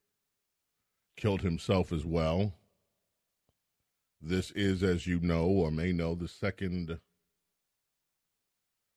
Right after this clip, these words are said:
highest total of casualties in a school shooting next to Sandy Hook.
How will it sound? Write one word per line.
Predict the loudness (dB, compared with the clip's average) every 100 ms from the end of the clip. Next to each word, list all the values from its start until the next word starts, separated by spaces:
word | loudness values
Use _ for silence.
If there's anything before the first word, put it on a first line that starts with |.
| _
highest | 0 2 2 0 -8 -20 -20
total | -2 2 2 0 -4 -10 _ _
of | -4 -2 -4 -12 _
casualties | 0 2 2 -2 -4 -4 -4 -2
in | -4
a |
school | -4 -2 -2 -2
shooting | -4 -4 -2 -4 -6 _ _ _ _ _ _ _
next | -4 -4 -4 -10
to | -8 -8
Sandy | -4 0 0 -2
Hook. | -6 -10 -14